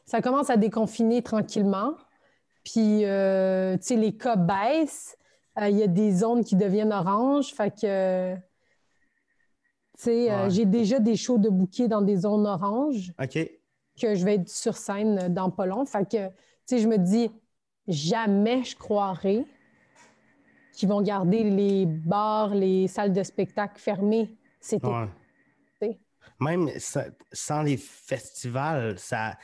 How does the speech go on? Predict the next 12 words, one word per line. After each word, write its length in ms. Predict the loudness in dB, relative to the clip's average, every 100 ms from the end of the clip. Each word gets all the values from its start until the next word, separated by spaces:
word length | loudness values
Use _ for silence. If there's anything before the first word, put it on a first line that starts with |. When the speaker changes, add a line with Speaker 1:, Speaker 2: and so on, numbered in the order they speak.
| -20 -10
Speaker 2:
veux, 140 | -4
veux 160 | -2 -2
pas, 160 | -2 -2
deux 320 | 0 -2 -2
années, 240 | -2 -2
pas 160 | -2 -6
de 60 |
festival 580 | -4 -10 -8 -8 -6 -4
pour 160 | -4 -2
une 140 | -2 -2
ville, 300 | 0 0 0
euh... 640 | 0 0 0 -2 -2 -4